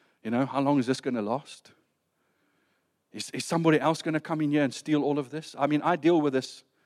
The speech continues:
regularly when the, when the cracks start.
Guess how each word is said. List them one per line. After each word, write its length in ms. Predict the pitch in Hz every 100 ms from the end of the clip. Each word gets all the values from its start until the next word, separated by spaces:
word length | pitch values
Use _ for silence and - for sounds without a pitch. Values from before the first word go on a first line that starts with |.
| _ _ -
regularly 520 | 120 127 107 92 - _ _ _ _ _ _ _ _ _ _ _ _ _ _
when 160 | 120 123
the, 180 | 117 104 _ _ _ _ -
when 120 | 113
the 80 | 104
cracks 360 | - 123 -
start. 280 | - 101 -